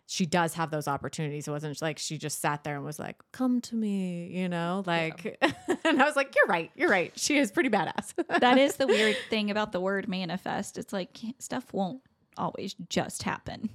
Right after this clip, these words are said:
Speaker 1: Right.
Speaker 3: Like,
Speaker 1: Yeah, you gotta do
Speaker 3: it
Speaker 1: something
Speaker 3: happens
Speaker 1: about
Speaker 3: 'cause
Speaker 1: it.
Speaker 3: you gotta do something. And I think people do it because they
Speaker 1: Manifest
Speaker 3: manifest
Speaker 1: it.
Speaker 3: and think about it. But yeah, definitely making it happen. So, um, I was reading a lot about, uh, you and your business, and a lot of it sounds very familiar, and a lot I think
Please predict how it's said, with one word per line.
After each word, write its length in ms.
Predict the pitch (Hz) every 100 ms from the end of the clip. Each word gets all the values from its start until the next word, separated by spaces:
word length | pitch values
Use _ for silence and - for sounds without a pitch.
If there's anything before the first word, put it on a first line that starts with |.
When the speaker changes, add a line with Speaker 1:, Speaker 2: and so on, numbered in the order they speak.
| -
Speaker 1:
Right. 160 | 403 349
Speaker 3:
Like, 120 | -
Speaker 1:
Yeah, 80 | 302
you 100 | 208
gotta 160 | 226
do 80 | 220
Speaker 3:
it 60 | 277
Speaker 1:
something 220 | 320 156
Speaker 3:
happens 60 | 214
Speaker 1:
about 140 | 151
Speaker 3:
'cause 120 | 226
Speaker 1:
it. 40 | 190
Speaker 3:
you 40 |
gotta 220 | 214 208 202
do 160 | 202
something. 480 | 196 185 180 185 190
And 120 | 185 -
I 80 | 202
think 240 | 202 190
people 220 | - 180
do 120 | 175
it 140 | 180 156
because 300 | 214 240 240
they 260 | 196 175 - _ _ _ -
Speaker 1:
Manifest 240 | - 175 170
Speaker 3:
manifest 160 | 180 180
Speaker 1:
it. 100 | 190
Speaker 3:
and 100 | 190 - -
think 180 | 240 214
about 240 | 175 170
it. 180 | 180 - _
But 240 | 180 - -
yeah, 180 | - - -
definitely 340 | 196 208 202
making 320 | 196 - -
it 140 | - -
happen. 480 | - - 156 95
So, 320 | 214 208 190 190 - - - -
um, 180 | 220 208
I 120 | - 208
was 180 | 208
reading 340 | 214 214 233 214
a 60 |
lot 240 | 196 190 190
about, 760 | - 196 196 190 185 - - - - _
uh, 320 | 196 185 180
you 420 | 180 196 196 311 392
and 160 | 220 185
your 160 | 190
business, 720 | 202 202 214 247 269 277 - -
and 280 | 202 190 190
a 40 | 190
lot 200 | 185 214
of 80 | 202
it 120 | -
sounds 320 | 214 202 202
very 220 | 214 202
familiar, 440 | 208 208 196 196 190
and 100 | 190
a 40 |
lot 200 | 190 190
I 80 | 190
think 400 | - 196 -